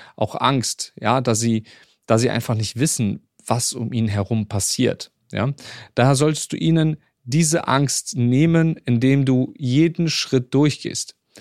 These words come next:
Frag auch zum Beispiel während der Behandlung regelmäßig nach, ob alles in Ordnung ist, ja.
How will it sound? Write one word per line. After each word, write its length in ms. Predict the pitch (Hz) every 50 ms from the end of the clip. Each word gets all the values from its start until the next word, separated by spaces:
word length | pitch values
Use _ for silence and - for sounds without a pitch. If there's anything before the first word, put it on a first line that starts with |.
| - - - - _
Frag 360 | - - - 170 180 170 165
auch 320 | - 131 147 151 135 - -
zum 160 | - 156 151
Beispiel 420 | 143 135 143 - - - 147 131
während 320 | 135 160 170 160 165 156 147
der 120 | 151 135
Behandlung 440 | 131 139 131 147 156 160 156 139 127
regelmäßig 640 | 120 143 147 143 147 139 143 143 - - 143 - -
nach, 380 | 156 151 151 135 123 - - - - - - _ -
ob 160 | 127 127 127
alles 320 | 123 127 135 123 - -
in 60 | -
Ordnung 420 | 110 117 131 143 139 131 113 107 -
ist, 320 | - - - - - - -
ja. 220 | 113 110 135